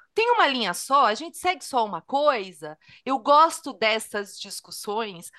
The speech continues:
porque elas nos trazem muitas reflexões e quando a gente tá lá na escola, não é, Kelly? A gente tem diversos alunos,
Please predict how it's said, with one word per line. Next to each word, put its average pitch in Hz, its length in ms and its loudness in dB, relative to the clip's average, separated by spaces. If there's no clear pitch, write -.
porque 269 260 -6
elas 262 220 4
nos 262 200 -8
trazem 254 360 0
muitas 339 380 -8
reflexões 247 800 -6
e 240 60 -14
quando 330 180 -10
a 339 40 -6
gente 320 200 -8
tá 254 160 4
lá 240 320 6
na 220 140 -4
escola, 190 1000 0
não 170 200 -12
é, 214 140 -6
Kelly? 165 440 -12
A 214 120 2
gente 277 240 -4
tem 294 120 -4
diversos 254 880 -4
alunos, 202 560 -10